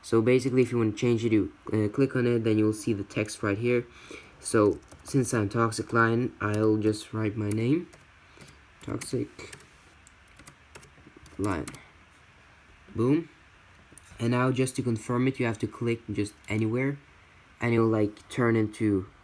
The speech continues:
the thing. So there's often two names that you have to change just because there's, like, a background one and one, uh, primary one. So let me just do that. There.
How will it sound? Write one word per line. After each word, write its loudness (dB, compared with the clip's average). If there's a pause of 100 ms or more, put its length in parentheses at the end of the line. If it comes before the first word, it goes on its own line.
(100)
the -6
thing. -4 (360)
So 2
there's 4
often 2
two 0
names 2
that 0
you 4
have -2
to -4
change -2
just -2
because -2 (320)
there's, 2
like, -4
a -6
background 0
one 2
and 0
one, 2 (400)
uh, 0
primary 2
one. 0 (920)
So 0 (340)
let -6
me -4
just -8
do -2
that. -6 (2000)
There. -6